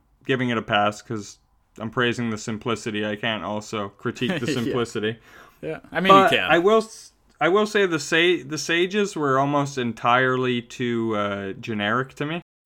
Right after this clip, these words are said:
Speaker 2: Way too generic. They, you don't, you, they don't speak, and you have, you have no backstory
Speaker 1: They
Speaker 2: on
Speaker 1: don't
Speaker 2: them.
Speaker 1: even look impressive. They look like the same townsfolk that you would see,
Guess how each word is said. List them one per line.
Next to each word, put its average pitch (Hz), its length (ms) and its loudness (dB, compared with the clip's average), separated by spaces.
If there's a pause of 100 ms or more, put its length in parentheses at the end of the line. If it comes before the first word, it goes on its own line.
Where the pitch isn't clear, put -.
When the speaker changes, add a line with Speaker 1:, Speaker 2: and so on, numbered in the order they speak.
(120)
Speaker 2:
Way 131 500 2
too 117 160 -8
generic. 85 460 -12
They, 117 180 -4
you 127 180 -4
don't, 147 320 0
you, 127 140 -2
they 117 140 -4
don't 120 160 -6
speak, - 360 -6 (220)
and 120 180 -6
you 120 100 -2
have, 117 360 0
you 135 220 0
have 131 120 2
no 131 160 2
backstory 120 520 2
Speaker 1:
They 160 40 2
Speaker 2:
on 165 60 2
Speaker 1:
don't 196 160 2
Speaker 2:
them. 196 80 0
Speaker 1:
even 185 120 -2
look 170 160 -2
impressive. 202 800 0
They 151 140 0
look 165 240 -4
like 160 240 -2
the 147 100 -4
same 143 300 -2
townsfolk 143 720 0
that 120 100 -4
you 131 140 -4
would 131 160 -4
see, 131 480 -4